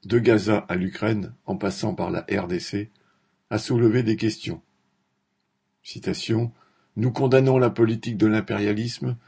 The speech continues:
mais on ne peut quand même pas laisser faire Poutine. Que faire pour aider les Ukrainiens ? »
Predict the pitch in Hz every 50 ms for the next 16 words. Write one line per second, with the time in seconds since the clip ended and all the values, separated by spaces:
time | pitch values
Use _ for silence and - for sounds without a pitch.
0 | _ _ _ _ _ _ _ - - 107 117 117 - - 117 117 117 117 - -
1 | 117 110 - 113 107 107 107 101 95 95 120 117 110 104 101 - - 104 - 110
2 | 104 - - - 113 110 - 110 104 95 82 - - _ _ _ _ _ _ _
3 | _ _ _ _ _ _ _ _ _ _ - - - 123 - - 139 127 117 -
4 | - 110 113 110 92 107 107 95 104 101 101 104 - - 120 110 107 110 104 92
5 | -